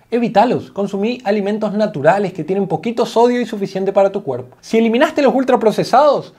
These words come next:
te recomiendo no utilizar más de, de media cucharita de sal por día. ¿Por qué? Porque el resto proviene de los alimentos. Y número tres,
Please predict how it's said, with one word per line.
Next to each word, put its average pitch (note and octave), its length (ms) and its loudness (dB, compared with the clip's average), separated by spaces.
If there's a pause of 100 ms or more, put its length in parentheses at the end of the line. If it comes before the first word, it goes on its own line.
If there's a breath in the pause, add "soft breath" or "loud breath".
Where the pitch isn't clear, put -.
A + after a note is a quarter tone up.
(220 soft breath)
te A#3+ 100 0
recomiendo A#3+ 460 0
no B3+ 140 0
utilizar A#3+ 440 0
más A#3+ 220 -4
de, A#3+ 260 -2
de D#3+ 160 2
media B3 360 2
cucharita A3 540 0
de G3+ 200 2
sal B3+ 600 0
por B3 220 2
día. C#3+ 320 0 (320 soft breath)
¿Por A#3+ 160 0
qué? D4+ 140 0
Porque B3+ 240 -2
el A3 80 0
resto A3 260 -2
proviene F#3+ 400 0
de F#3+ 80 0
los F#3 180 -2
alimentos. B2+ 640 -4 (160)
Y F#3 120 0
número F3+ 380 4
tres, D#4 380 0